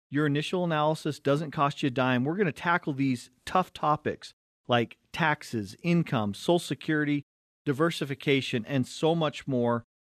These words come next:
We'd invite you, if you've saved at least two hundred thousand dollars for retirement, be one of the first ten callers right now to have this initial anas-,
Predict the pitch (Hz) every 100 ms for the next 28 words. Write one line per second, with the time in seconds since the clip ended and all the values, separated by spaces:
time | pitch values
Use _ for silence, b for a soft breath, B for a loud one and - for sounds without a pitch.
0 | _ 139 143 147 139 143 - 131 160 160
1 | - 165 139 131 147 - - 160 160 147
2 | 147 143 139 139 131 135 131 - 143 139
3 | 123 131 123 117 110 - 160 170 165 127
4 | - 170 165 - 160 147 143 131 113 107
5 | 123 139 123 131 117 113 b b b 127
6 | 131 131 127 131 131 143 151 131 127 127
7 | -